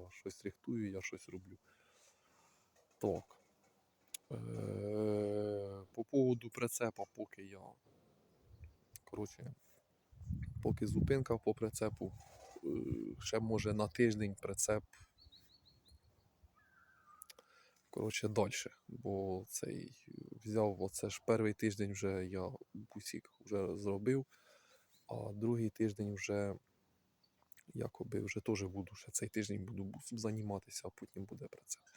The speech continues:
Оце так, бо плани, балачки, <laughs> бала-, балачки, плани у мене. Таке ото.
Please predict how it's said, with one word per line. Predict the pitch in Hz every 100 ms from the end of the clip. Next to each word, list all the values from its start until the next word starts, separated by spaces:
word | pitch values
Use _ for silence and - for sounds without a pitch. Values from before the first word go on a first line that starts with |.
| - - - - - _ _ _ _ _ -
Оце | - -
так, | 107 - -
бо | 107 107 98 -
плани, | 135 123 110
балачки, | 113 110 110 - - - - - - - -
<laughs> |
бала-, | 170 143 120 120
балачки, | 113 117 120 - 110
плани | - 151 151 120
у | 113
мене. | 110 104 - - - - - _ _ _ _
Таке | - 101 -
ото. | 92 90 -